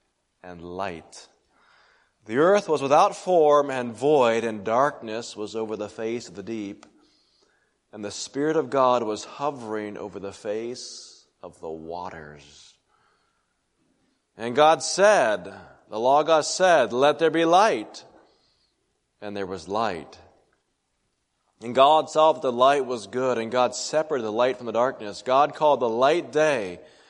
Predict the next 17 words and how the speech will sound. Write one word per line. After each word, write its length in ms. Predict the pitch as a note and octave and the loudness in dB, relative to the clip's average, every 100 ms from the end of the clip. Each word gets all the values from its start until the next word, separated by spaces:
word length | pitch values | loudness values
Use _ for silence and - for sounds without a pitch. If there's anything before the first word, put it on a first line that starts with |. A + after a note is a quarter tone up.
| _ | _
and 100 | A2 | -6
the 40 | G#2+ | 2
darkness 380 | C3 D3 D3 | 2 2 -2
he 120 | C#3+ C3+ | -6 -4
called 340 | C#3+ C3 G#2+ | 0 0 0
night. 380 | B2 B2+ G2 E2+ | -2 -2 -2 -6
And 160 | G2 | -10
there 100 | A#2 | -8
was 220 | A#2 A2+ C#3 | -6 -8 -4
evening, 600 | F3 G3+ C#3+ A#2 B2+ A#2 - _ _ | 0 0 -2 -6 -8 -12 -18 _ _
and 140 | - G2+ | -12 -6
there 100 | A2 | -2
was 180 | A#2 A#2 | -4 -2
morning 640 | C3+ D#3 C3 A#2 A2+ G2+ | 0 2 0 -2 -6 -10
the 100 | G#2+ | -12
first 640 | G#2+ A#2+ A#2 A#2 A2+ - F2+ | -12 -6 -4 -4 -8 -16 -14
day. 540 | G2+ F#2 E2 E2 E2+ | -12 -12 -14 -18 -20